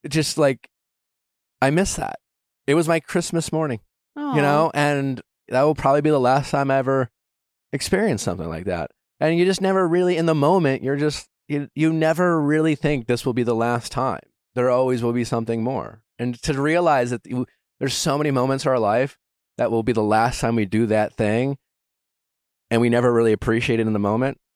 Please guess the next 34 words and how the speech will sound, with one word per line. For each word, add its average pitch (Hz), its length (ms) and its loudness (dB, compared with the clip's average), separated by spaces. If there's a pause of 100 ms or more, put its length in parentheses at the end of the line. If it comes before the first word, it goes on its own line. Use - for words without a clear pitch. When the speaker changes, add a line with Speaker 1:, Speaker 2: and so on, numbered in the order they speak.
(140)
Speaker 1:
I 131 120 -4
don't 156 100 -2
know. 127 160 -2 (280)
Speaker 2:
Can 240 120 -6
I 226 60 -2
make 233 180 -6
a 254 60 -6
confession? 214 580 -6 (480)
<laughs> - 500 -10
I 220 120 -2
recently 247 460 -2
swapped 196 440 -2
out. 185 200 2
I 190 100 0
had, 208 140 0
like, 208 160 -2
a 185 60 -2
dresser 160 500 -2
next 185 280 -4
to 208 60 -6
my 196 120 -2
bed 196 300 0
that 185 100 -2
I 165 60 0
was 165 120 -4
using 175 220 -6
as 147 80 -6
a 139 80 -4
nightstand, 180 640 -4
like, 147 140 -4
since 165 180 -6
I 156 80 -2
moved 151 300 -4
out 131 240 -2